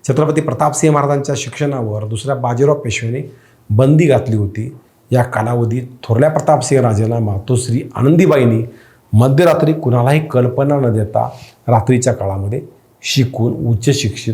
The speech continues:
व सुसंस्कृत केलं, असं इतिहासाचे अभ्यासक श्रीमंत कोकाटे सांगतात.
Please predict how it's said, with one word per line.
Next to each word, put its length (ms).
व 140
सुसंस्कृत 680
केलं, 200
असं 160
इतिहासाचे 520
अभ्यासक 380
श्रीमंत 440
कोकाटे 360
सांगतात. 340